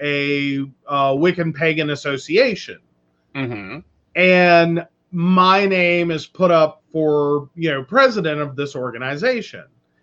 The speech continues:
Speaker 2: Mm-hmm.
Speaker 1: but I'm not Wiccan or pagan.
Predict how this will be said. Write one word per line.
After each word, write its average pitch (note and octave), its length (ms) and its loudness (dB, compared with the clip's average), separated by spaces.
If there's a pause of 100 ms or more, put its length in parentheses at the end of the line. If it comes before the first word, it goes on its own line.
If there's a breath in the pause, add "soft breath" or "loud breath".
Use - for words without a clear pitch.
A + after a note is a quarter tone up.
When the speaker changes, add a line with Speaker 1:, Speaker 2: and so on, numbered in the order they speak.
(220)
Speaker 2:
Mm-hmm. A2+ 460 -6 (920)
Speaker 1:
but G3+ 160 4
I'm A3 220 4
not A#3 240 4
Wiccan G3+ 340 2
or B3 160 4
pagan. D#3 580 -4